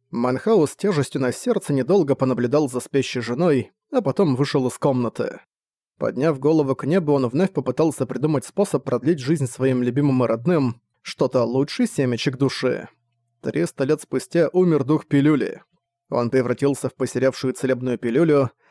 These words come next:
она стала его семечком души. Из глаз Манхао потекли слёзы. На него нахлынули воспоминания о наставнике. Он осторожно положил целебную пилюлю в ледяную гору,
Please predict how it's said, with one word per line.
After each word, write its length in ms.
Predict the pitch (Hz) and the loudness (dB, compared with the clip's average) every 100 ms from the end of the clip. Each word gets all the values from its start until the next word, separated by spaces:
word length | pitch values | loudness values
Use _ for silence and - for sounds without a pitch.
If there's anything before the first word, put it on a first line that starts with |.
| _ - | _ -4
она 220 | 143 233 | 0 0
стала 300 | - 175 139 | 0 2 2
его 320 | 123 117 151 | 2 2 0
семечком 540 | - 147 120 - 143 127 | 2 0 0 -2 0 0
души. 520 | 123 - 127 - - _ _ _ _ - | -2 -2 -2 -4 -10 _ _ _ _ -8
Из 160 | 117 | -6
глаз 300 | 117 143 160 | 0 0 0
Манхао 480 | 139 127 147 165 151 | -2 -2 2 2 2
потекли 360 | 135 139 147 143 | 0 -2 0 0
слёзы. 580 | - 147 151 - - - _ _ _ _ _ | 2 2 2 -2 -10 -14 _ _ _ _ _
На 100 | 127 | -2
него 220 | 123 123 | 0 0
нахлынули 420 | 127 120 143 135 127 | 0 0 0 2 0
воспоминания 600 | 127 - 131 123 135 127 | -2 -4 -2 0 2 0
о 20 | |
наставнике. 840 | 117 - 156 156 143 - 135 123 - _ _ - | -2 -2 0 2 0 2 0 0 -6 _ _ -2
Он 140 | 233 | 0
осторожно 440 | 165 - 175 151 156 | 0 0 0 2 0
положил 440 | - 123 123 196 | 0 0 2 0
целебную 480 | - 131 156 139 123 | 0 0 2 2 0
пилюлю 360 | 123 131 185 131 | 0 0 2 2
в 60 | |
ледяную 400 | 123 135 135 120 | 0 0 2 0
гору, 400 | 113 180 147 127 | 2 4 4 2